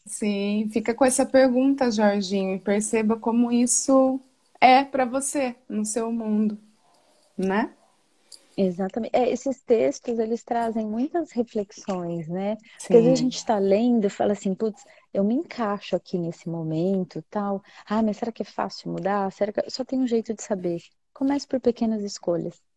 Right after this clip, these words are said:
Speaker 1: Sim.
Speaker 2: É o que a gente tava falando aqui.
Speaker 1: Eu acho que é
Speaker 2: Essa
Speaker 1: ter a
Speaker 2: brincadeira.
Speaker 1: consciência disso já é o primeiro passo, né?
Speaker 2: Exatamente. De,
Speaker 1: A
Speaker 2: de,
Speaker 1: partir
Speaker 2: de
Speaker 1: disso.
Speaker 2: participar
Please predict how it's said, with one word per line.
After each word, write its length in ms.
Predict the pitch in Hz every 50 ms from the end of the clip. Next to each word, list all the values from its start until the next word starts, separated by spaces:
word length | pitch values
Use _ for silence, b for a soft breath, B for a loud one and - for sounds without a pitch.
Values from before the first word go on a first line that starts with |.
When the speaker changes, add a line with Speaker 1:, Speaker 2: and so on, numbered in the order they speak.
| _ _
Speaker 1:
Sim. 540 | - - - - - 180 180 170 170 165 160
Speaker 2:
É 60 | 196
o 40 | 196
que 80 | 196 -
a 40 | 208
gente 80 | 208
tava 200 | - 220 214 214
falando 300 | 208 - 220 208 208 202
aqui. 280 | 208 - - - 196 185
Speaker 1:
Eu 80 | 190 196
acho 200 | 202 208 214 -
que 100 | - 254
é 140 | 254 233 226
Speaker 2:
Essa 40 | 220 -
Speaker 1:
ter 120 | 277 269 320
a 40 | 170
Speaker 2:
brincadeira. 120 | 180 196 320 294 294 302
Speaker 1:
consciência 680 | 285 - 269 277 247 233 233 240 254 269 - - 220 208
disso 520 | 190 - 220 247 302 349 339 - - 247
já 200 | 220 214 254 240
é 100 | 233 226
o 60 | 240 247
primeiro 420 | - - 285 277 277 285 285 330
passo, 540 | - - 240 190 180 185 - - - - 190
né? 180 | 185 196 220 - _ _ _ _
Speaker 2:
Exatamente. 1400 | - 196 190 185 175 160 170 170 180 202 240 262 277 262 - - 254 226 220 202 196 190 190 180 - - - 190 - _ _ _ _ _ -
De, 220 | 175 170 196 220
Speaker 1:
A 40 | -
Speaker 2:
de, 80 | - 196
Speaker 1:
partir 320 | - 202 214 208 - -
Speaker 2:
de 120 | 190 208 208
Speaker 1:
disso. 100 | 196 -
Speaker 2:
participar 880 | 247 262 285 233 233 240 - - 262 - _ - 226 208 196 185 180